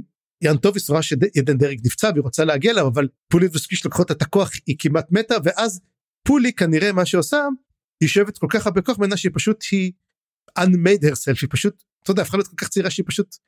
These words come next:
אתה יודע, ה-, הוציאה את עצמה מתוך קיום, ופשוט היא מתה, ואז בעצם רק סקוויש עושה את זה, אבל היא מסוגלת לקבל את הכוח,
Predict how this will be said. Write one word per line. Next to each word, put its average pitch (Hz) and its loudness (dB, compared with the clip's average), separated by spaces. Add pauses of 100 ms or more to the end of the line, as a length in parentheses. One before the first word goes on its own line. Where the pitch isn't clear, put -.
(520)
אתה - -6
יודע, 233 2 (320)
ה-, 185 0 (360)
הוציאה 254 2
את - -6
עצמה 233 2
מתוך 214 0
קיום, 180 2 (680)
ופשוט 165 -2
היא 147 2
מתה, 240 0 (520)
ואז 185 2
בעצם 202 2
רק 160 -4 (100)
סקוויש - 0
עושה 202 0
את 180 -4
זה, 185 0
אבל 170 0
היא 175 2
מסוגלת 175 -2 (100)
לקבל 143 0
את 208 -10
הכוח, 190 -2